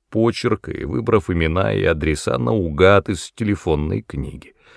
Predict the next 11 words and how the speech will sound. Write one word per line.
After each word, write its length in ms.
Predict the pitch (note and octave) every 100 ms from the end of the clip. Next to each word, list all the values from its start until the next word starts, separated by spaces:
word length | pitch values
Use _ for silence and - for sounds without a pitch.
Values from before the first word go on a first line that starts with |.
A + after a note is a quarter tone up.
| - _ _ _ -
Он 140 | -
купил 360 | D#2 C3+ B2 B2+
несколько 420 | C#3 B2+ C3 B2
печатей, 640 | G#2 F#2 - F#2 A#2 A2 A2+
чтобы 300 | - F2 D#2+
придать 400 | - D#2 A2 E2+
большую 480 | B2+ A2+ - A#2+ A2+
убедительность 880 | G#2+ D2+ F2+ G2 - F#2+ F#2 - G#2+
именам 500 | G2+ E2+ D#2 D2+ D2
и 40 |
адресам. 600 | D#2 F2+ F#2+ - C2+ C2